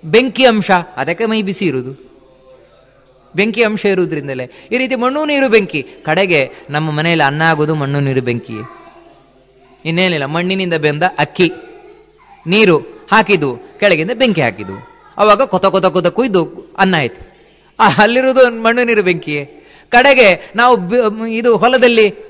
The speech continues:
ಭತ್ತ ಬರ್ತದಲ್ವ, ಮಣ್ಣು, ನೀರು, ಬೆಂಕಿ. ಅಲ್ಲೂ ಕೂಡ ಮಣ್ಣು ಬೇಕು,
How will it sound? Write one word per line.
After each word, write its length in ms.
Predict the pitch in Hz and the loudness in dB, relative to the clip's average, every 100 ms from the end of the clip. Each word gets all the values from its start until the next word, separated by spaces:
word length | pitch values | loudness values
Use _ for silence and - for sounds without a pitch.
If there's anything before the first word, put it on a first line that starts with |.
| 185 | 0
ಭತ್ತ 220 | 240 269 | 2 4
ಬರ್ತದಲ್ವ, 500 | 247 226 202 185 185 | 4 4 2 2 2
ಮಣ್ಣು, 240 | 202 226 | 0 -2
ನೀರು, 220 | 247 240 | -2 0
ಬೆಂಕಿ. 300 | 220 214 208 | 0 0 2
ಅಲ್ಲೂ 220 | 185 196 196 | 2 2 0
ಕೂಡ 180 | 175 160 160 - - - | 0 -2 -6 -16 -20 -4
ಮಣ್ಣು 300 | 185 208 262 | -2 0 2
ಬೇಕು, 440 | 233 196 147 120 | 2 2 -4 -8